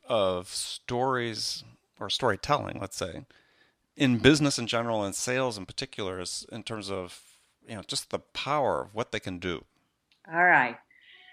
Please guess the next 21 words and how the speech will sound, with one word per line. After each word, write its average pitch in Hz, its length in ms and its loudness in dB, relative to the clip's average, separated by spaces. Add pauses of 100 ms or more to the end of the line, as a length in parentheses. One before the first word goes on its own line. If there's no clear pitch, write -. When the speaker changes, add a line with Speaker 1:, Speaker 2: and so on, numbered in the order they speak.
(560)
Speaker 2:
Uh, 135 260 2 (460)
there 226 220 6
are 220 80 6
a 220 40 -6
few 233 140 0
things 151 340 -4
to 175 100 -4
go 139 180 2
over. 117 300 -4 (260)
The 220 280 0
first 392 520 2
one 220 260 4
is, 214 260 -2
is 240 140 0
pretty 254 240 2
basic 214 720 4
in 190 240 -6
that 175 300 4 (840)
we're 294 220 2
very 311 560 4
used 247 840 -6